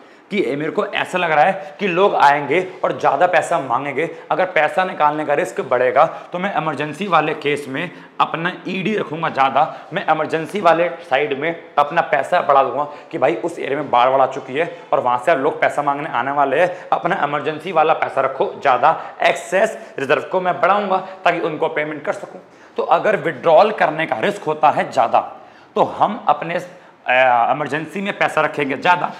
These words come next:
अब अगर ईडी होगा ज़्यादा तो आपको पता है excess reserve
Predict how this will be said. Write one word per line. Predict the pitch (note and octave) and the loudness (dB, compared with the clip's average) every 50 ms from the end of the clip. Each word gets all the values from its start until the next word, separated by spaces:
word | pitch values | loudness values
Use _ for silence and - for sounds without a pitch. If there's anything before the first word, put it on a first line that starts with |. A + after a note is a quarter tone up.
| - - - - - - | -18 -20 -20 -8 -4 -4
अब | G3+ G3 - | -4 -2 0
अगर | D3 E3+ D#3 F#3 G3 - - | 0 0 0 0 -2 -2 -4
ईडी | D#3+ F#3+ G3+ E3 G3 D#3 - - - - - - | -4 -4 -2 -2 -2 -2 -4 -8 -14 -10 -6 -4
होगा | F3 F3 C3+ D#3+ D3+ | -4 -2 0 -2 -2
ज़्यादा | C3 - - E3 E3+ - C#3 D#3+ E3 - - - - | -2 0 2 2 2 4 4 2 2 0 -6 -14 -12
तो | - - | -6 0
आपको | - C3+ C3 - - D#3 | 2 2 2 2 0 -2
पता | D#3 D#3 - - B2 | -2 0 2 4 2
है | C#3+ - - - - - - | 2 2 -2 -10 -4 0 2
excess | E3 D#3+ - - - G3+ G#3+ A3+ G#3+ - - - - | 2 2 0 -6 -4 -2 -2 -2 -2 -6 -12 -12 -10
reserve | B2+ A#2 C#3+ D#3 D#3 | -6 -2 -2 -2 -2